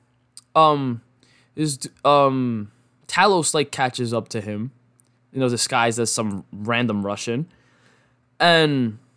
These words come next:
like, it's revealed that Ross was a Skrull, and that actually caught me off guard. I was like, "Holy shit. Like, how long has he been a Skrull for? Like, how long has this been a thing?"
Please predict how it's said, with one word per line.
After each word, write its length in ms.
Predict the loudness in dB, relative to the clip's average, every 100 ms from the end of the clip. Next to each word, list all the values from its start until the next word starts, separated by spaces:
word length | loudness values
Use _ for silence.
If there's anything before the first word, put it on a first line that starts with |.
| _ _ _ _ _ _ _ _ 0
like, 180 | 2 2
it's 180 | 0
revealed 560 | 2 0 2 4 2 2
that 360 | 0 2 0 _ _ _ 0
Ross 360 | 4 6 4
was 180 | 2 0
a 40 | 0
Skrull, 580 | -2 0 4 4 2 2
and 180 | 0 2
that 160 | 2
actually 460 | 2 -2 -2 -4 -4
caught 280 | -6 -6 -8
me 120 | -12
off 200 | -12 -6
guard. 300 | 0 2 2
I 160 | 2
was 220 | 4 4 2
like, 180 | -4
"Holy 480 | 2 4 4 0 -8
shit. 440 | -12 -6 -4 -4 -6 -20 _ -6
Like, 180 | -6
how 200 | -2 0
long 320 | 4 4 4 2
has 120 | 2
he 80 | -2
been 200 | -2 -4
a 40 |
Skrull 360 | -6 -4 -4 -2
for? 160 | -4
Like, 160 | -4 -6
how 140 | -6
long 220 | -4 -2
has 100 | -2
this 120 | -4 -4
been 140 | -6
a 40 |
thing?" 280 | -2 -2 -2